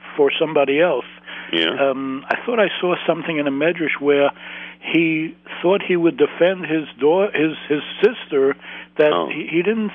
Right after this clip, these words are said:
Speaker 1: think that, he thought that maybe there was, you know, something going on. He was, he was going to do something without permission. So, not that he was a tzaddik, but maybe there was an angle that he was a rasha, even though he wanted the money. But there was
Speaker 2: The
Speaker 1: one
Speaker 2: Haggadah
Speaker 1: angle
Speaker 2: said he's worse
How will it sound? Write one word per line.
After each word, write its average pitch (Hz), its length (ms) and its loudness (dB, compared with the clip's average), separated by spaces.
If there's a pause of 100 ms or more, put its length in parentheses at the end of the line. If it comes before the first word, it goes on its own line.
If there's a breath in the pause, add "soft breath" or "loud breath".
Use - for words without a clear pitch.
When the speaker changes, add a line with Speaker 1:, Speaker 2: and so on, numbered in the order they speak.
(120)
Speaker 1:
think 214 300 -2
that, 185 240 4 (220 loud breath)
he 180 180 -8
thought 208 220 2
that 190 140 2
maybe 196 240 0
there 185 140 2
was, 175 140 0 (100)
you 196 100 2
know, 175 200 -2
something 185 300 -2
going 175 300 4
on. 185 260 4
He 151 100 -4
was, 147 180 -4 (380 loud breath)
he 139 80 -6
was 139 80 -2
going 143 200 2
to 127 60 0
do 170 160 0 (120)
something 180 460 0
without 131 380 0 (160)
permission. 175 680 -2 (500 loud breath)
So, 165 300 2
not 233 240 0
that 214 120 2
he 180 140 -2
was 180 280 2 (100)
a 160 100 -4 (140)
tzaddik, 180 460 2 (340 loud breath)
but 160 120 0 (180)
maybe 208 300 0
there 185 140 2
was 175 160 4
an 156 120 -2
angle 190 440 0
that 156 140 4
he 160 80 0
was 185 180 2
a 156 80 4
rasha, 165 480 2 (260 loud breath)
even 262 220 0
though 226 100 6
he 180 80 2
wanted 180 380 4
the 160 80 2
money. 156 440 0 (220 soft breath)
But 143 100 -8
there 139 100 -4
was 131 120 0
Speaker 2:
The 131 200 2
Speaker 1:
one 127 100 4
Speaker 2:
Haggadah 170 360 2
Speaker 1:
angle 175 140 0
Speaker 2:
said 180 140 4
he's 165 160 -4
worse 170 220 4